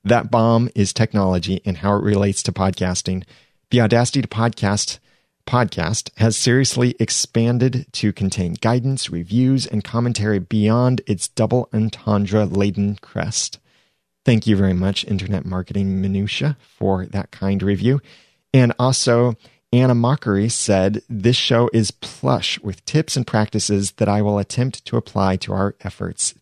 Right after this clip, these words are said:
Thank you very much for that. And I hope that you are getting something from every episode. Jessica Morehouse from Canada said, "Great quality, helpful tips, and easy to listen to. Highly recommend this show to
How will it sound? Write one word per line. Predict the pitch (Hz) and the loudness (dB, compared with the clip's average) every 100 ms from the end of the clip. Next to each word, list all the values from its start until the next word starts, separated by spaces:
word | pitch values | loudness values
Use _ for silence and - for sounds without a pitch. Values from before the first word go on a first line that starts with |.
| _ | _
Thank | - 127 - | -2 0 0
you | |
very | 92 92 | -2 -2
much | 90 90 - - _ _ | -2 -4 -8 -12 _ _
for | 104 | 0
that. | 104 127 | 0 2
And | 104 | 0
I | |
hope | 95 113 - - | 2 2 2 0
that | 104 - - _ _ | 0 0 -8 _ _
you | 110 104 | 2 4
are | 104 | 4
getting | 107 214 104 | 2 2 0
something | 143 101 101 104 | 0 -2 0 -2
from | - 110 | -2 -2
every | - 104 98 | -2 -2 0
episode. | 95 - - 98 120 - _ _ | -2 -2 -2 -2 -4 -10 _ _
Jessica | - 120 - - | 2 2 2 2
Morehouse | 113 117 135 107 95 - - - _ | 4 2 2 2 0 0 -4 -8 _
from | - 101 | -2 0
Canada | - 92 90 127 | 0 0 2 0
said, | 160 - 101 92 92 - - | -2 -2 0 2 0 -6 -12
"Great | - 104 120 165 | -8 0 2 0
quality, | - 110 95 95 117 | 0 2 2 2 0
helpful | 113 139 - 160 | 2 0 0 -2
tips, | - 110 104 - | 0 0 0 -2
and | - 110 107 | 0 0 0
easy | 107 113 123 | 0 0 0
to | 117 | 0
listen | 101 98 95 | 0 0 -2
to. | 92 90 | -2 -4
Highly | 85 123 147 156 | -2 0 2 4
recommend | 131 110 117 104 104 | 2 2 2 2 0
this | 95 110 | 0 0
show | - - 98 | 0 0 0
to | 98 104 | 0 -4